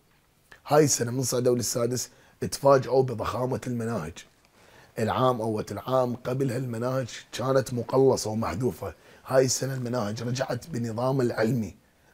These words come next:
أي كل كتاب يعادل ثلاثمية واثناعش صفحة أقل تقدير. وإحنا كمدرسين، يعني ما نقول لك صوتي، صوت مدرسين العراق كله، ما عندنا وقت إنه إحنا نقدر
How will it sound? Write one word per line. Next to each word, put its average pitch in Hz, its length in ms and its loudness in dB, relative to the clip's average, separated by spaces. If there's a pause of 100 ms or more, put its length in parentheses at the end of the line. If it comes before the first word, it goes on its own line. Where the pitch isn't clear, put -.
(120)
أي 123 160 6
كل 156 220 2
كتاب 131 520 4 (600)
يعادل 135 640 4 (160)
ثلاثمية 135 460 -2
واثناعش 123 400 -2
صفحة - 440 -2
أقل 127 220 2
تقدير. 104 500 -4 (1120)
وإحنا 117 480 -2
كمدرسين، 135 920 4 (500)
يعني 113 140 0
ما 135 140 6
نقول 127 200 4
لك 117 100 4
صوتي، - 240 -8
صوت 117 260 -6
مدرسين 120 480 0
العراق 131 300 2
كله، 131 280 -2 (420)
ما 117 200 4
عندنا 127 320 -2
وقت 135 380 2
إنه 120 260 -4
إحنا 131 220 -4
نقدر 151 460 8